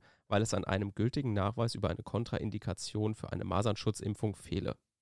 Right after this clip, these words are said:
Die Antragsteller erhoben Widerspruch und stellten einen Antrag auf Gewährung vorläufigen Rechtsschutzes,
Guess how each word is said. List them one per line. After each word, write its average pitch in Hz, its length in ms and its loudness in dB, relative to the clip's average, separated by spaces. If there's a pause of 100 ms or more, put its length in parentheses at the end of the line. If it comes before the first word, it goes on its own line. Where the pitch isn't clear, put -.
(720)
Die - 100 -8
Antragsteller 113 640 0
erhoben 101 380 2
Widerspruch 170 440 -2
und - 140 -4
stellten - 340 0
einen - 160 -2
Antrag - 360 -4
auf - 160 -4
Gewährung 101 400 0
vorläufigen 101 500 0
Rechtsschutzes, - 640 -2